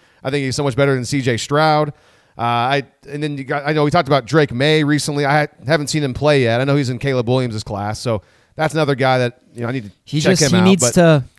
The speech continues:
Speaker 2: he neuters himself sometimes with his unwillingness to run sometimes.
Speaker 1: Caleb Williams?
Speaker 2: Yeah.
Speaker 1: Sure. Yeah, sure. And, uh, you know, his, his stats, like, his completion percentage sometimes is a little low, and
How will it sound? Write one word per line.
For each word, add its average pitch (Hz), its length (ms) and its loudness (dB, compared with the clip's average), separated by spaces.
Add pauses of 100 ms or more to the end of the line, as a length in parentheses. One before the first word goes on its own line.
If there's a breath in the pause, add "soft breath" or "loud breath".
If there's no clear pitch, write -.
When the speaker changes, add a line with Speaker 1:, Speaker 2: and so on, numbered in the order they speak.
(160)
Speaker 2:
he 180 180 0
neuters 160 400 8
himself 117 380 -4
sometimes 120 520 -4
with 117 140 -4
his 120 180 -4
unwillingness 127 720 0
to 123 100 -2
run 90 340 -6 (220)
sometimes. 92 560 -10 (640)
Speaker 1:
Caleb 147 240 2
Williams? 156 460 -2 (160)
Speaker 2:
Yeah. 120 220 -4 (800)
Speaker 1:
Sure. 170 260 -6
Yeah, 240 220 -2 (100)
sure. 220 200 2
And, 196 180 -2 (500 soft breath)
uh, 160 240 0
you 190 60 4
know, 190 80 6
his, 214 340 2
his 226 160 -2
stats, 196 500 0
like, 190 80 0
his 175 120 -2
completion 170 360 -6
percentage 196 380 0
sometimes 175 460 0
is 139 100 -2
a 143 40 -2
little 151 220 0
low, 143 360 2
and 123 200 -4